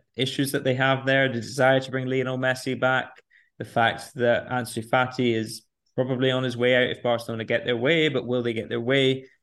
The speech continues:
There's so many moving parts at Barcelona that it's, you can throw them all up and, and see where they land next summer. Um, and from an Atleti point of view, I don't expect too much business from their, their point of view. They're gonna strengthen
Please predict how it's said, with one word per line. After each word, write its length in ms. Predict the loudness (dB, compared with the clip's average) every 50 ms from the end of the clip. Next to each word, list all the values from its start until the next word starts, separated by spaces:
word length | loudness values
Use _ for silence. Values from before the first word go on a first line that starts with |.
| _ _ -6
There's 200 | -4 -4 -4 -4
so 240 | 2 2 4 4
many 140 | 4 2 2
moving 320 | 2 2 0 0 -2 -6 -2
parts 280 | -2 0 0 0 -2
at 60 | -4
Barcelona 480 | -4 -4 -4 -4 -4 -6 -6 -4 -4 -6
that 220 | -4 -4 -4 -4
it's, 300 | -4 -6 -8 -10 -14 -14 _ -20 -20 _ _ _ _ _ _ _
you 220 | -10 -6 -4 -4
can 140 | -2 -2 -4
throw 240 | -4 2 4 4 4
them 160 | 6 4 2
all 160 | 2 4 4
up 220 | 2 0 0 -4 -6
and, 120 | -6 -6
and 160 | -6 -8 -8
see 140 | -6 -4 -4
where 140 | -4 -4 -4
they 100 | -4 -2
land 420 | 0 0 0 0 0 -2 -6 -6
next 280 | -6 -6 -6 -6 -8 -8
summer. 340 | -6 -4 -4 -4 -4 -6 -8 -18 -20 -20 -20 -20 _ -10
Um, 320 | -6 -4 -4 -4 -4 -4 -4
and 160 | -4 -4 -2
from 180 | 0 0 0 2
an 60 | 2
Atleti 360 | 2 4 4 2 2 0 -2
point 140 | -2 -2 0
of 40 | 2
view, 140 | 2 2 4
I 20 |
don't 160 | 2 2 0
expect 400 | 0 -4 -2 -4 -6 -6 -6 -4
too 140 | -2 0 0
much 220 | 0 0 -4 -2 -2
business 260 | -2 -2 -2 -4 -6
from 160 | -4 -2 0
their, 420 | 2 4 4 4 4 2 0 -4 -2
their 160 | 0 0 0
point 220 | 0 -2 -8 -8
of 60 | -4 -2
view. 100 | -2 2
They're 140 | 2 0
gonna 160 | 0 0 -6 -6
strengthen 680 | -6 -4 -6 -6 -6 -6 -8 -8 -8 -6 -8 -10